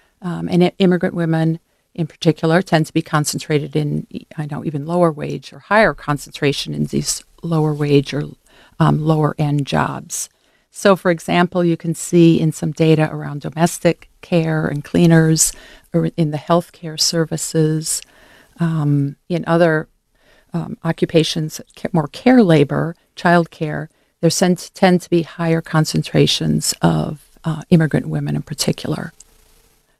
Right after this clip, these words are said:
So they're, it's, they're kind of, um, you know, segregated or, or oppressed,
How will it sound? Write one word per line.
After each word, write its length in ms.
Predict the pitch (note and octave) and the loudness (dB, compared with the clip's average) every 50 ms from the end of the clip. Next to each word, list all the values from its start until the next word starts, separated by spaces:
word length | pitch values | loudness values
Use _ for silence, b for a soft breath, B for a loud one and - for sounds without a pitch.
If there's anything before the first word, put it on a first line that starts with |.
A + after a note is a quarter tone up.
| _ _ | _ _
So 220 | - - G3+ F#3 | -6 -2 -2 2
they're, 340 | F3 F#3+ G3 G3 F#3 F#3 - - | 2 4 4 4 2 0 -2 -2
it's, 320 | F#3+ F#3+ F3+ - - - - _ - | -2 -2 -2 -2 -12 -16 -16 _ -8
they're 220 | - F#3+ G3+ G3+ | -2 0 2 2
kind 260 | F#3+ - - G3 F#3 | 2 0 -2 0 2
of, 200 | E3+ D#3+ D#3+ _ _ _ b b b b b b b b b b b b b b b b _ _ _ _ _ - - - | 2 0 -2 _ _ _ b b b b b b b b b b b b b b b b _ _ _ _ _ -20 -6 0
um, 540 | - E3+ E3 D#3+ D#3 D#3 D#3 D3+ D#3 D3+ D#3+ _ _ _ _ - | 2 2 2 2 2 0 0 0 0 -2 -6 _ _ _ _ 0
you 60 | G#3+ | 0
know, 100 | F#3+ F3+ | 0 0
segregated 800 | F3 - - A#3 A3+ A#3 A3+ G#3+ G#3+ G3+ F#3+ F#3 F#3 F3+ F3 E3 - | 0 0 2 2 2 2 0 0 0 0 2 2 2 2 0 0 0
or, 380 | F#3 F3+ F3 E3+ E3+ E3+ E3+ - | 0 2 2 2 2 0 -2 -4
or 220 | - E3+ E3+ E3+ - - | -6 -6 -6 -6 -8 -10
oppressed, 520 | F3 - _ - A3+ G#3 G3+ - - - | -12 -8 _ 0 0 0 0 -2 -6 -14